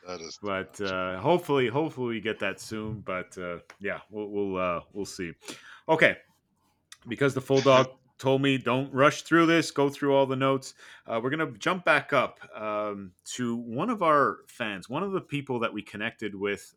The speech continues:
Speaker 2: on TikTok. Uh, the account is at Contest Queen, and her name is Carolyn. So, guys, listen to this. I know you have no details because I wanted to tell the story and, and inform you guys who Carolyn is.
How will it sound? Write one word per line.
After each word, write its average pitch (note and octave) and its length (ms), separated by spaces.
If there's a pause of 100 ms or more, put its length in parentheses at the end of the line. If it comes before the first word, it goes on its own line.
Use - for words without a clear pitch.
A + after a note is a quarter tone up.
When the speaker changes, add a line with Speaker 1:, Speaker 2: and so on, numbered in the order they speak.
(140)
Speaker 2:
on A#2+ 400
TikTok. - 680 (680)
Uh, F#2 380
the G#2 140
account F3+ 380
is C#3 240
at D3+ 300
Contest C3 520
Queen, D#2+ 280
and F#2 160
her A#2+ 120
name E3+ 220
is C#3+ 100
Carolyn. F2+ 600
So, A#2+ 200
guys, D3 400 (100)
listen E3+ 280
to C#3 80
this. G2+ 240
I A2 140
know C3 160
you C#3 120
have A2+ 140
no C#3 160
details C3+ 460
because G2 260
I F2+ 60
wanted A2+ 320
to A2 140 (420)
tell A2+ 160
the B2 100
story A#2 540
and, F2 180
and F#2 200
inform A#2+ 400
you A2 60
guys G2+ 340
who A2+ 120
Carolyn G#2+ 480
is. E2+ 280